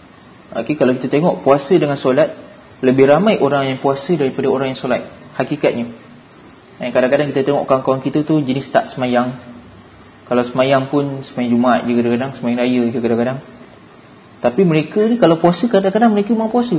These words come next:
Sebab contoh kat Malaysia ni lah sebagai contoh, puasa ni dah jadi satu budaya, bukan ibadah lagi kadang-kadang bagi setengah-setengah orang. Puasa ni macam satu pesta. Pesta, pesta apa?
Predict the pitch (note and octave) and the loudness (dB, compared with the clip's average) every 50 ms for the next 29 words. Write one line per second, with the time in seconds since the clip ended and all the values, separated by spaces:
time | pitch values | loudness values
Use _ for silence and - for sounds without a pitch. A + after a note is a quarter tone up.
0 | C#3+ - - - - - - - - - - - C#3+ C#3 D3 - - - - E3+ | -4 -6 -12 -20 -20 -20 -20 -20 -20 -16 -6 2 4 4 4 4 2 0 0 0
1 | F#3 G#3+ F#3+ C4 G#3 - - C3 C#3+ D#3 D#3+ - - A3+ F#3+ C#3 C3 C#3+ E3+ E3 | 0 2 0 0 4 4 4 4 4 0 -2 -2 0 2 2 2 2 0 -2 -2
2 | - - C#3 C3 C3 B2 - A#2+ A#2+ D3+ G3 F#3 F3+ D#3 D#3 E3+ F3+ - - - | -2 -2 0 0 0 0 0 0 0 0 0 0 0 2 2 2 2 0 -4 -4
3 | - A#3 D#3+ C3 C3 C#3+ F#3 - - - - - - - - - - - C3+ D3 | 0 2 2 2 0 -2 -4 -6 -8 -14 -18 -20 -20 -20 -20 -18 -14 2 4 4
4 | D3+ D3+ C3+ B2+ A#2+ D3 D#3 - C3 B2+ - E3 D#3+ D#3+ D#3+ E3+ F3+ F#3 D#3 B2+ | 4 4 4 2 2 2 0 0 -2 0 0 2 2 4 4 4 4 4 4 2
5 | B2 B2 - E3 - C#3 C#3 D3 D#3 D#3 D#3 D#3+ D#3+ E3 F3 E3 D#3 C3 B2 - | 2 0 0 0 0 0 2 4 2 2 2 0 0 0 0 0 0 -2 -2 -6
6 | - - - - - C#3+ B2+ C3 - C#3 C3 B2 A#2 A#2 - - - - - - | -12 -18 -20 -12 -8 -6 -4 0 2 4 4 4 2 0 -6 -12 -18 -20 -20 -20
7 | - - - B2 A#2+ B2+ A#2+ - B2+ B2 B2 B2 - B2+ B2 B2 B2 B2 A#2+ A#2 | -20 -4 -2 0 0 0 0 -2 -4 -4 -4 -4 -4 -4 -2 -2 0 0 0 -2
8 | A#2 - - - - - - - - - - - - - - C#3 D3 F3+ F#3 - | -2 -8 -14 -20 -20 -20 -20 -20 -20 -20 -20 -20 -20 -6 0 2 2 2 2 0
9 | - D3 C3 C3+ D#3 D3 C3+ B2 D#3 D3+ - - - - D#3+ - - D#3 D3+ - | 0 0 0 2 0 -2 -2 -2 -4 -6 -4 -6 -4 -4 -4 -2 -2 -4 -4 -4
10 | - - C#3 A#2+ A#2 A#2 - - - - - - - - - - - - - - | -4 -2 0 0 0 -2 -6 -12 -20 -20 -20 -20 -20 -20 -20 -20 -20 -20 -20 -20
11 | - - - - - - - - - - - - - - - - - - - - | -20 -20 -20 -20 -20 -20 -20 -20 -20 -20 -20 -20 -20 -20 -20 -20 -20 -20 -20 -20
12 | - - - - - - - - - - - - - - - - - - - - | -20 -20 -20 -20 -20 -20 -20 -20 -20 -20 -20 -20 -20 -20 -20 -20 -20 -20 -20 -20
13 | - - - - - - - - - - - C#3+ C3+ - - - - - - - | -20 -20 -20 -20 -20 -20 -20 -20 -16 -4 -2 -2 -2 -2 -2 -2 0 0 0 0
14 | - C3 - - D#3+ E3 F#3+ G3+ F#3 | -4 -4 -2 2 2 2 4 4 0